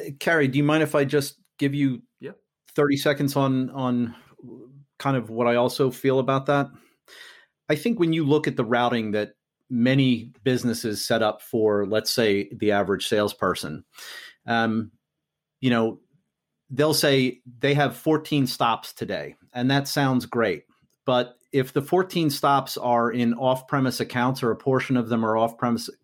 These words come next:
Speaker 1: premise accounts that take forty minutes to really make a quality call where they can take inventory and merchandise and do those things, but also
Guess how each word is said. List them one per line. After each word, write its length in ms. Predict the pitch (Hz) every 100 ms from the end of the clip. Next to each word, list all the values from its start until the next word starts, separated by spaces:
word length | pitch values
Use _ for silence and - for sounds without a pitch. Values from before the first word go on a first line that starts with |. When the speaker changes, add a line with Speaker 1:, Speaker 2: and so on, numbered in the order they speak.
| _
Speaker 1:
premise 340 | - 120 113
accounts 460 | 117 - 175 135 -
that 180 | 123 117
take 360 | 131 123 - - - -
forty 400 | - - 143 135
minutes 440 | 127 123 139 143 -
to 120 | 131
really 300 | 123 127 123
make 240 | 120 117
a 40 | 113
quality 500 | - 113 110 110 101
call 520 | - 117 135 165 139
where 240 | 127 110 107
they 180 | 110
can 260 | 113 120 107
take 260 | - 123 123
inventory 640 | 117 117 113 120 113 113
and 80 | 107
merchandise 600 | 110 110 117 110 110 104
and 100 | 104
do 100 | 110
those 260 | 110 107
things, 280 | - 113 113
but 160 | 117 113
also 500 | 110 110 127 113